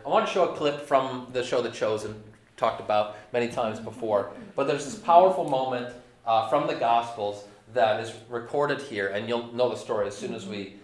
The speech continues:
see it. I, it's just so beautiful, I think, how it demonstrates this power of touch. So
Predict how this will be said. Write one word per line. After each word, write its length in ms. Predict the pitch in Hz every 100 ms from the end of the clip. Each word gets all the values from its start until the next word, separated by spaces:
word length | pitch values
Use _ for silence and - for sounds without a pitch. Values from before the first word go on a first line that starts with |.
| 226
see 240 | - 131
it. 100 | 104
I, 140 | 101 113
it's 160 | 113
just 160 | 147 135
so 160 | 170 156
beautiful, 400 | 156 170 - 123
I 100 | 113
think, 220 | 117 110 - -
how 220 | - 135
it 120 | 127 - - - -
demonstrates 720 | 156 147 - - 107 101 - -
this 140 | 127 113
power 560 | - - 135 131 127
of 220 | 120 110 -
touch. 360 | 107 - -
So 260 | 135 110